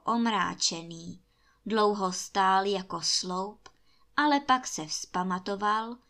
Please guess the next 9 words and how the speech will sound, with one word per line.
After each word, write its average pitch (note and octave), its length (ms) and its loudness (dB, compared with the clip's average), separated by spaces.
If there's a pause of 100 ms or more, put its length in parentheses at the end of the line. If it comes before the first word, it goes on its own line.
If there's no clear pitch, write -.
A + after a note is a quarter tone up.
(300)
ohlížel A3 560 0
se E3 220 -6
po F3 180 -6
jeskyni A#3+ 840 -6
a F3 140 -4
rozvažoval, G#3+ 800 -2
jak F#3 280 -6
by F3 240 -6
utekl. E3 680 -12